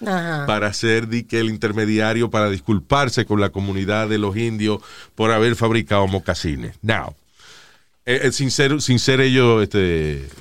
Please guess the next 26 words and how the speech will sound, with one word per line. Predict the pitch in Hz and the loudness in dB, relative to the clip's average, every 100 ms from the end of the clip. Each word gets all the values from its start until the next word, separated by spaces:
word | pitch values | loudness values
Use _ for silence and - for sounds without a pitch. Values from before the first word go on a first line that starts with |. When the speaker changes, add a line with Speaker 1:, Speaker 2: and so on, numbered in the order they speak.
| - _ - | -20 _ -6
Speaker 2:
¿cómo | 117 127 | 0 2
es? | 123 110 107 113 - - | 4 2 -2 -6 -14 -8
American, | 117 113 117 117 117 101 95 82 - | -2 2 2 2 0 -2 -4 -8 -4
Native | 107 117 107 | 0 0 2
Americans. | 104 101 85 - 64 - - - _ _ _ _ _ _ _ | 0 0 0 -4 -12 -10 -12 -14 _ _ _ _ _ _ _
Now, | 107 127 113 78 | -4 -2 0 -4
Speaker 1:
Ese | - 185 - | -8 -12 -8
es | 240 - - | -8 -10 -10
el | 175 151 _ | -10 -10 _
colmo. | 165 165 139 120 117 | -6 -4 -6 -6 0
Speaker 2:
ese | 123 139 | 2 2
es | 160 | 2
el | |
colmo, | 160 269 233 202 | 4 4 4 2
because, | 175 180 165 139 - - _ _ | 2 2 2 0 -6 -20 _ _
ve | 185 | 0
acá, | 254 233 | 2 0
¿cuántos | - 190 208 254 | 2 2 2 0
productos | 269 233 233 226 | 2 2 2 0
americanos | 208 196 185 185 185 | 2 2 2 0 2
no | 175 | 0
son | 170 | 0
fabricados | 160 170 151 147 147 143 | 2 2 2 4 4 4
en, | 123 | 4
en | 107 104 113 | 2 2 0
China? | 101 120 110 80 | 0 0 0 -2